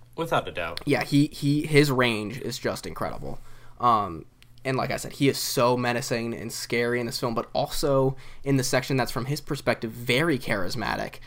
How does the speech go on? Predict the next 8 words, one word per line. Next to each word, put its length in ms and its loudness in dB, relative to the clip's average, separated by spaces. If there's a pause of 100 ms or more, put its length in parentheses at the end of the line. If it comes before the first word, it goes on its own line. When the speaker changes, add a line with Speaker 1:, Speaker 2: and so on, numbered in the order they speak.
(300)
Speaker 2:
um, 420 0 (140)
very 1000 2
smooth, 760 -2
uh, 320 -4 (500)
schmoozing 880 2
and, 460 -6 (420)
you 220 -8
know, 340 -8